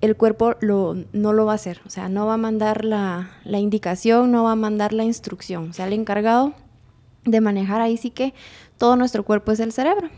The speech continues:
Y por, y por eso el cerebro es un, una parte de nuestro cuerpo que está ahí sí que bien detallada.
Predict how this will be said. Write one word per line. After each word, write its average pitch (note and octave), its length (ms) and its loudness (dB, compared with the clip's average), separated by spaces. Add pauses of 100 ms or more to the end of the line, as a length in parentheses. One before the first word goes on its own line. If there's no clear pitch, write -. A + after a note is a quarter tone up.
(120)
Y B3+ 120 4
por, G#3+ 380 2 (320)
y A#3 120 0
por C4+ 240 4
eso A#3+ 240 2
el B3 80 0
cerebro G#3 420 2
es A3 320 0
un, A3 320 0 (680)
una A3+ 200 0
parte A#3+ 380 0
de C4 60 0
nuestro B3+ 320 -2
cuerpo G#3 380 -2
que G#3 80 -4
está G#3 400 -2 (800)
ahí G#3+ 200 -2
sí B3+ 180 -6
que B3+ 180 -4
bien A#3 300 2
detallada. F#3 560 0